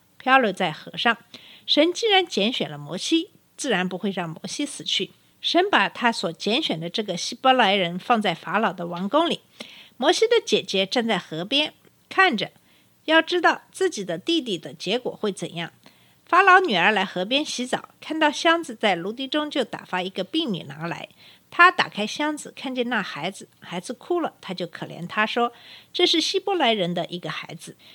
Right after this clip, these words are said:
孩子的姐姐对法老的女儿说：“我去在希伯来妇人中叫一个奶妈来，为你奶这个孩子可不可以？”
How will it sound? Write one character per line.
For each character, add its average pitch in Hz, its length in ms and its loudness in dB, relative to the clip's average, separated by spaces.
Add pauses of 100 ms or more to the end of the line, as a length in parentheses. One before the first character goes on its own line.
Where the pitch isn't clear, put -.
(240)
孩 302 120 10
子 440 160 -6
的 415 100 2
姐 - 260 -6
姐 180 160 -4
对 185 200 -2
法 170 240 -2
老 208 120 4
的 202 120 -2
女 190 120 -2
儿 165 160 -2
说 294 380 -2
：“我 - 140 -2
去 339 360 0
在 311 220 2
希 - 140 -4
伯 339 160 0
来 226 200 4
妇 294 160 -8
人 214 220 0
中 254 260 -2
叫 277 220 -4
一 247 80 -2
个 254 120 -2
奶 175 200 -4
妈 269 220 4
来， - 300 -2
为 233 180 -6
你 190 240 -2
奶 165 260 -8
这 311 100 -4
个 311 140 -2
孩 175 180 -4
子 196 160 -10
可 190 200 -8
不 302 100 -8
可 202 160 -4
以？” 170 160 -6